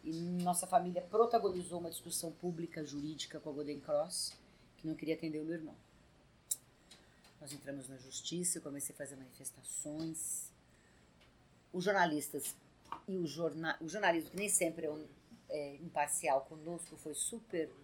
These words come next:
imparcial e acolhedor, e começaram a fazer, nós começamos a fazer manifestações, e a nossa história virou pauta, virou notícia, né? Então, os jornalistas ajudaram muito.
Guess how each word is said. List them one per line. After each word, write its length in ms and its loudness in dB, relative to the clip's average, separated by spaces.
imparcial 720 2
e 40 -2
acolhedor, 800 0
e 360 -12
começaram 480 -6
a 60 -12
fazer, 440 -10
nós 140 -10
começamos 380 -6
a 40 -20
fazer 160 -12
manifestações, 720 -8
e 100 12
a 60 12
nossa 400 8
história 540 6
virou 340 -2
pauta, 440 8
virou 220 -6
notícia, 540 -2
né? 240 -6
Então, 120 -8
os 40 -8
jornalistas 440 -2
ajudaram 280 0
muito. 320 -12